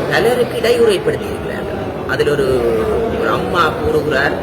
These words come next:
"அந்த போராட்டத்துக்கு அமைச்சர் வந்தது நாங்கள்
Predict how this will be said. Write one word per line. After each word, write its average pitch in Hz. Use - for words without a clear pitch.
"அந்த -
போராட்டத்துக்கு 147
அமைச்சர் 127
வந்தது 120
நாங்கள் 113